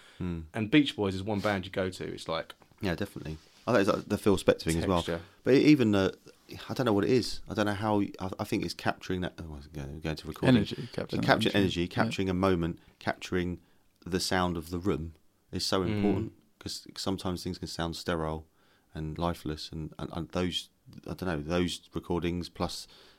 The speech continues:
Speaker 1: the stuff that Phil Spector does, like, like the Motown stuff, going to Mo-, Motown and some of the Northern Soul stuff, it has a feeling to it, and there's, there's a, there's an emotion to it
Speaker 3: Mm.
Speaker 1: when you hear them
Speaker 2: It's
Speaker 1: sing.
Speaker 2: making that, um, I think it's like, we, we're very, as Ben said, we're very lucky to be able to layer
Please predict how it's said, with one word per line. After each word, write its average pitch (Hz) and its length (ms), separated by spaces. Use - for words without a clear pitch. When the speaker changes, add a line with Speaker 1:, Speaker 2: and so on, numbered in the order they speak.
Speaker 1:
the 80 80
stuff - 220
that - 120
Phil 85 180
Spector - 360
does, 82 220
like, - 100
like 73 120
the 82 60
Motown 87 440
stuff, 73 240
going 85 140
to 87 80
Mo-, 87 340
Motown 85 540
and 80 120
some 85 120
of 82 40
the 85 60
Northern 87 280
Soul 90 240
stuff, 80 320
it 98 60
has 113 180
a 92 80
feeling 110 420
to 73 180
it, - 80
and 80 120
there's, - 300
there's 87 140
a, 87 120
there's 87 200
an 87 140
emotion 87 440
to 76 160
it 78 220
Speaker 3:
Mm. 110 340
Speaker 1:
when 87 80
you 80 60
hear 85 80
them 80 80
Speaker 2:
It's 80 80
Speaker 1:
sing. 185 80
Speaker 2:
making 117 240
that, 98 200
um, 95 420
I 95 60
think 110 320
it's - 380
like, 107 220
we, 113 120
we're 107 180
very, 104 220
as 101 160
Ben 104 280
said, 104 140
we're 98 60
very 98 160
lucky 95 260
to 90 60
be 92 80
able 87 100
to 92 60
layer 92 400